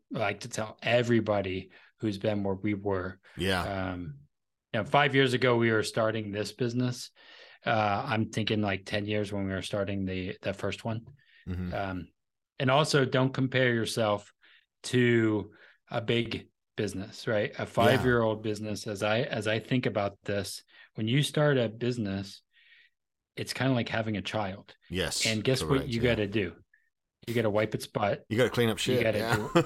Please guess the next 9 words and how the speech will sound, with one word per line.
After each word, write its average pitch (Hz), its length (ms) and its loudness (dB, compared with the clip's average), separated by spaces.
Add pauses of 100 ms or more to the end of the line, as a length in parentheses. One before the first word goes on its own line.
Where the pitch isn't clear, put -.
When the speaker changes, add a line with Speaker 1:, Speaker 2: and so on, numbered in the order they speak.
(120)
Speaker 1:
you 170 200 6
Speaker 2:
<laughs> - 60 -18
Speaker 1:
gotta 110 180 2
clean 131 240 2
up 120 120 0
a 120 40 -2
lot. 113 440 4
Speaker 2:
Yeah. 113 340 -2 (280)
Speaker 1:
And, 127 580 4